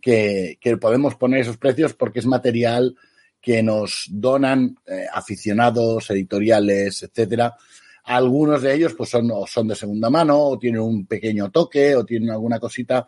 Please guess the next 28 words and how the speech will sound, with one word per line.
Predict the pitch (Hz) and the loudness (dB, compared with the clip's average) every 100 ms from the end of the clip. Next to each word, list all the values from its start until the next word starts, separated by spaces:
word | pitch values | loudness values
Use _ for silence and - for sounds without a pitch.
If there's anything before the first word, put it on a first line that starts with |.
| _ - - _ | _ -20 -20 _
que | 120 | 0
impide | 110 117 117 | 0 4 2
su | 113 | 4
venta | 120 131 127 98 | 4 4 2 0
en, | 98 95 92 | 0 -2 -4
en | 107 98 | -6 -8
comercio | 101 104 - 113 | -6 -6 -4 -2
normal, | 117 131 151 - | 2 2 2 2
porque | 123 - 113 | 0 2 0
evidentemente | 110 120 113 123 120 | 2 2 2 2 2
lo | 104 | -2
que | 95 | -4
no | 101 107 | -6 -6
le | 101 | -4
queremos | 110 107 - | -4 -4 -6
hacer | 104 120 | 0 0
desde | 107 92 | 0 -6
Ayudar | 98 98 101 | -4 -4 -6
Jugando | 95 117 117 92 - - - _ | 0 2 2 -2 -6 -18 -20 _
es, | 123 110 | 0 2
bajo | 117 - | 0 2
ningún | 101 101 110 | 0 0 0
concepto, | 104 104 131 123 - 87 - _ _ _ _ _ _ _ _ _ _ - | 0 0 2 0 0 -6 -6 _ _ _ _ _ _ _ _ _ _ 0
una | 151 127 | 2 4
competencia | 123 110 104 113 113 | 4 4 2 2 2
desleal | 107 101 98 92 107 123 90 _ _ _ - - _ | 2 0 2 2 4 4 2 _ _ _ -20 -20 _
o | - 98 | 0 0
injusta | 90 - 127 - - 82 | 0 0 0 0 -2 -2